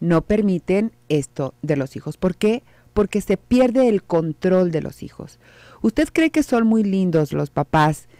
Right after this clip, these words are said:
que meten a los hijos a trabajar en su empresa? La verdad es que no.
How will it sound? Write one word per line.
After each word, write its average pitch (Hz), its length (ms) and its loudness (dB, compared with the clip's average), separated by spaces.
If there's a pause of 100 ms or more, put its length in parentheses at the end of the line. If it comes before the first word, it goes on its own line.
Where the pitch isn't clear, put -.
(240)
que 175 200 0 (200)
meten 185 420 0
a 175 80 0
los 156 160 0
hijos 165 220 -2
a 160 60 -2
trabajar 151 400 -2
en 170 100 0
su - 80 -4
empresa? 147 560 -4 (1800)
La 190 180 2
verdad 190 280 4
es 254 140 0
que 170 160 -2
no. 143 240 -2